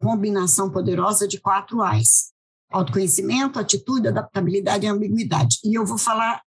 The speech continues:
da primeira, que foi a que me chamou a atenção, que é o autoconhecimento.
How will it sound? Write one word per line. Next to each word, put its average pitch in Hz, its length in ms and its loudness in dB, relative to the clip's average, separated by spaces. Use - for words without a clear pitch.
da 226 120 2
primeira, 185 560 0
que 170 120 0
foi 208 160 2
a - 40 -4
que - 120 -6
me 208 80 2
chamou 202 240 2
a - 20 0
atenção, 214 500 2
que 269 160 -2
é 226 80 0
o 233 100 -2
autoconhecimento. 247 760 -2